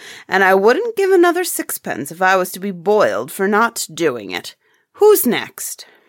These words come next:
Missus Dilber went next, sheets and towels, a little wearing apparel, two old-fashioned silver teaspoons, a pair of sugar tongs, and a few boots.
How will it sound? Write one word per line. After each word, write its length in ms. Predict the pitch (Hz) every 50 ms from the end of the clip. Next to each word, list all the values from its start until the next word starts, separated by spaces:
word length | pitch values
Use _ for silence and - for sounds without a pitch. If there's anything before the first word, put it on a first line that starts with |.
| _ _ _ _ _ _ _ _ _ _ _ _ _ _ _ _ _ _ _ _ _ _ _
Missus 440 | _ 160 190 196 - - 170 165 -
Dilber 380 | - 180 185 190 185 180 175 170
went 260 | 165 170 165 - -
next, 500 | 165 180 180 190 - - - - - - _ _
sheets 500 | - - - - 214 208 208 - - -
and 160 | 269 254 233
towels, 640 | - - 196 175 175 165 170 185 202 226 - - -
a 100 | - 196
little 320 | 214 208 196 202 202 202 185
wearing 460 | 175 208 202 214 254 269 240 202 165
apparel, 600 | 147 160 - 190 190 156 147 156 151 175 208 202 _ _ - - - - - - - _ _ _
two 320 | - - 294 285 302 320
old-fashioned 840 | - - 240 240 262 247 - - 240 220 214 214 - - 247 240 233
silver 320 | 226 - 226 202 196 202 220
teaspoons, 840 | 220 - - 185 156 - - - - 170 170 170 180 190 185 - - _ -
a 60 | 170
pair 320 | - - - 202 185 185
of 100 | 175 160
sugar 320 | - - - 254 247 - 240
tongs, 720 | 226 - - 185 165 175 180 196 202 214 220 - - - _ _ _ _ - _ _ _
and 180 | - 165 160
a 40 | 156
few 340 | 156 - - 190 190 202 202
boots. 640 | 170 175 180 170 170 160 _ - - - - -